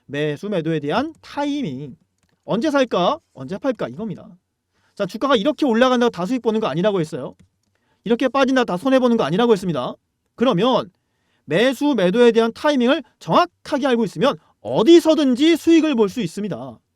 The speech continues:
그렇게 수익을 극대화해드리고 있는 친목방이 있습니다. 친목방에서는 첫째로 장중 매수가 그리고 매도가를 정확하게 알려드립니다.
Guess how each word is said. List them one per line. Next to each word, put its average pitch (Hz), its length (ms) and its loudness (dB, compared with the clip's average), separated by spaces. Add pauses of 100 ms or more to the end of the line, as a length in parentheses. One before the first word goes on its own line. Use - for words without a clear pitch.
(260)
그렇게 208 580 -2 (280)
수익을 285 400 0
극대화해드리고 214 1000 0
있는 180 320 -2
친목방이 233 800 0
있습니다. 233 460 0 (240)
친목방에서는 202 840 0 (440)
첫째로 214 440 -2 (260)
장중 196 460 -2 (460)
매수가 202 600 -4 (360)
그리고 208 440 -2
매도가를 202 720 -2 (100)
정확하게 233 1200 -2
알려드립니다. 156 1000 -4